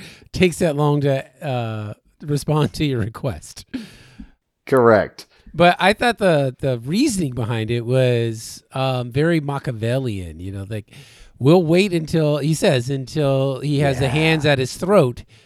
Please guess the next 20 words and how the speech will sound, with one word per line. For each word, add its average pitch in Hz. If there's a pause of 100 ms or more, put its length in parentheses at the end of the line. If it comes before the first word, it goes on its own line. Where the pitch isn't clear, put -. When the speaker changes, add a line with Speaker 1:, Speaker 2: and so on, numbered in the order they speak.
(220)
Speaker 2:
and 127
then 139
we'll 156
offer 143
him 127
the 120
help 135
that 120
he 113
needs, 117 (240)
and 110
he 147
won't 127
be 120
able 113
to 107
refuse 104
what 92
we 92
need." 82